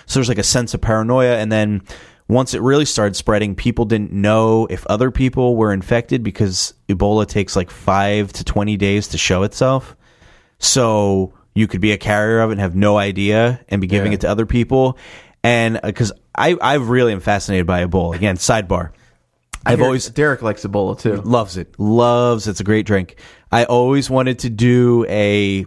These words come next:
Speaker 1: podcast about Ebola and talk about the whole history of it and all the different cases because I've, like, researched and read a ton about Ebola. It's one of my favorite topics to read about. I mean, it's a horrible disease, don't get me wrong.
Speaker 2: Oh, yeah.
Speaker 1: But I find it fascinating, like,
Speaker 2: Sucks.
Speaker 1: that this, yeah, it's, <laughs> it sucks.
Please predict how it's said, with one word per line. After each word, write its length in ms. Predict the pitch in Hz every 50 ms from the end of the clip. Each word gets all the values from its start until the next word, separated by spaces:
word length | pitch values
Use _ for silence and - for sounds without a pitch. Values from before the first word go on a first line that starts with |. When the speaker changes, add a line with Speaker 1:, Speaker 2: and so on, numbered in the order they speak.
| - -
Speaker 1:
podcast 600 | - 113 120 113 - 113 101 92 90 90 - -
about 260 | 104 95 104 98 95
Ebola 560 | 95 85 107 110 110 113 107 101 92 90 90
and 140 | 80 92 90
talk 180 | 92 107 104 95
about 160 | 101 95 90
the 80 | - 101
whole 160 | 113 113 104
history 440 | - - 113 - - - 120 110 110
of 120 | 107 107
it 80 | 104 -
and 80 | 101
all 140 | 98 98 98
the 60 | 101 95
different 260 | 101 95 - 95 -
cases 520 | - - 113 110 107 - - 107 104 98
because 500 | - 98 92 - 110 101 98 95 92 - - - - - - - -
I've, 320 | - 107 110 101 101 -
like, 260 | - - 98 98 95 -
researched 680 | 104 101 104 113 123 123 - - 117 107 95 - - - -
and 200 | 98 98 98 104
read 220 | 110 104 98 92
a 60 | 87
ton 280 | 85 - - 113 110 104
about 220 | 101 98 98 95 95 90
Ebola. 260 | 92 101 95 90 78
It's 120 | - -
one 100 | 104 101
of 20 | 104
my 120 | 101 95
favorite 360 | - - 101 104 98 101 98
topics 440 | - - 92 90 - 95 87 - -
to 80 | - 95
read 160 | 98 101 95
about. 160 | 87 87 -
I 20 |
mean, 80 | - 104
it's 80 | 95 -
a 40 |
horrible 320 | - 254 - 233 180 135 123
disease, 400 | 107 120 101 117 110 87 87 -
don't 140 | - 104 104
get 80 | 107
me 80 | 101 101
wrong. 240 | 101 95 87 87 - - - -
Speaker 2:
Oh, 140 | - 180 143
yeah. 260 | 131 120 104 - 151 - _ -
Speaker 1:
But 120 | 123 113 117
I 80 | 113
find 200 | - - 123 113
it 100 | 101 -
fascinating, 680 | - - 139 131 131 127 - 123 104 95 90 87 90 90
like, 120 | 92 90 -
Speaker 2:
Sucks. 180 | - 95 92
Speaker 1:
that 0 |
this, 180 | - 104 95 - _ _ _ _
yeah, 240 | - 131 131 - - 67
it's, 340 | - - - - - -
<laughs> 0 |
it 260 | - - - - - -
sucks. 340 | - - - - - -